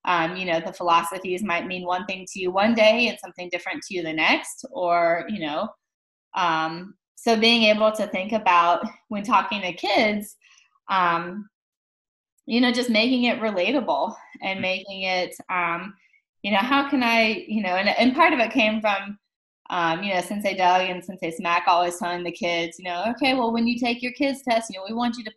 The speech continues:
Speaker 1: pass with an A. You know, we're not gonna, you know, we don't want you to pass with a C. So if you're gonna,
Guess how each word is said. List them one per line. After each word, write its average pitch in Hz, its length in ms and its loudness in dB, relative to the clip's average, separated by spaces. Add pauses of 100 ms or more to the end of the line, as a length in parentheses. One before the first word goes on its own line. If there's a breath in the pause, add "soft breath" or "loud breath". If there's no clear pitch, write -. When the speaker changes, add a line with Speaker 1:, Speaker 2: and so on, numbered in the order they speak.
Speaker 1:
pass 226 220 -6
with 226 120 -6
an 220 100 -2 (100)
A. 220 440 0 (440 soft breath)
You 185 120 -6
know, 185 140 0
we're 196 100 -4
not 202 200 -2
gonna, 202 260 -2
you 180 160 -8
know, 180 140 -8
we 190 60 -8
don't 226 100 -2
want 233 160 -2
you 240 80 -6
to 226 60 -10
pass 233 300 2
with 226 140 -6
a 226 80 -2
C. 226 420 -2 (120)
So 185 100 -2
if 196 140 -8
you're 208 100 -6
gonna, 208 340 -4